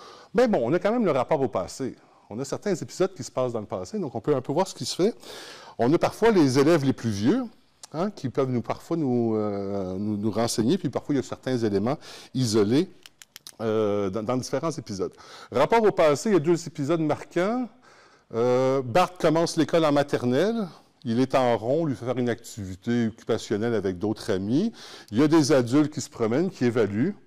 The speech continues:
Et assez rapidement, ils vont dire, « Ben, Bart a des difficultés scolaires. » Et assez rapidement, ils vont mettre en place une structure, en fait, pas une structure, euh, formalisée, mais en fait, ils vont le dégoûter de l'école assez rapidement.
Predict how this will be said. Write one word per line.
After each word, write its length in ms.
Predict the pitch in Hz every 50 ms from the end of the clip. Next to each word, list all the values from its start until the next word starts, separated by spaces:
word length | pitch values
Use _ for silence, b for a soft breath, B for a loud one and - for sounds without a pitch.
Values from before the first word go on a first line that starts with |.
| B B B B B B B B B
Et 100 | 139 170
assez 300 | 185 165 - - - 233
rapidement, 500 | 220 - 190 185 190 165 143 135 139 143
ils 120 | 180 202 180
vont 160 | 156 156 139
dire, « 240 | 117 117 147 170 160
Ben, 160 | 139 139 123
Bart 180 | 113 113 160 156 -
a 60 | 135
des 120 | 123 120
difficultés 500 | 113 110 120 - - - 127 110 - 131
scolaires. » 720 | 127 - - 127 151 202 196 110 123 147 175 180 - - B B B B B B B B B
Et 120 | 170 208 214
assez 280 | 175 143 - - 202
rapidement, 340 | 175 170 160 170 147 143 180
ils 80 | 202 175
vont 140 | 160 143
mettre 220 | 143 147 143 - 147
en 140 | 139 123 104
place 300 | - 135 156 175 - -
une 80 | 143
structure, 560 | 127 - - 143 127 - - - 147 180 202
en 140 | 175 151 131
fait, 160 | - 190 185 156 - - - - -
pas 120 | - 180
une 100 | 180 156
structure, 400 | 131 - - 131 - - 165 165 147
euh, 200 | 143 123 117 120
formalisée, 500 | 117 - 127 131 135 123 123 113 107 156
mais 100 | 190 196
en 60 | 156
fait, 160 | 131 196 - -
ils 60 | 131
vont 120 | 113 127
le 40 | 123
dégoûter 460 | 117 123 147 131 120 127 - - 147
de 80 | 127 123
l'école 340 | 117 - - - 147 147 143
assez 240 | 117 - - -
rapidement. 460 | 156 143 123 - 120 104 95 104 -